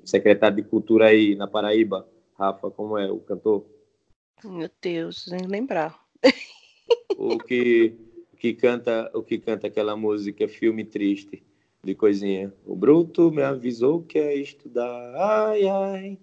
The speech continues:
Speaker 1: É, eu esqueço o nome dele. É, ele,
Speaker 2: Perfeito.
Speaker 1: o Aderaldo Luciano, ele, ele escreveu um livro, é indicação pra você que tá ouvindo. É a história do, a, a, a, ele, a história do cordel.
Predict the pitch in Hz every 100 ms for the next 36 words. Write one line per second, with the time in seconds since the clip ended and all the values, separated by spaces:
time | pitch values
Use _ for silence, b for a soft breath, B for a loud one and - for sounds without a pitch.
0 | _ _ _ _ _ _ - 107 120 120
1 | 117 127 120 110 113 110 104 85 - _
2 | b b b - 131 135 139 131 - 135
3 | 139 135 135 135 135 - - _ _ _
4 | - 123 135 165 160 147 147 - 127 131
5 | 123 117 117 113 117 110 107 107 107 110
6 | 110 117 107 139 139 107 98 98 104 117
7 | _ - 117 120 127 123 123 123 127 127
8 | 131 123 - 117 104 95 95 98 _ _
9 | _ _ _ _ _ - 127 123 117 113
10 | 117 113 - 123 120 123 - 113 110 117
11 | - 110 - 131 - 120 120 117 - 156
12 | 156 - 151 123 92 85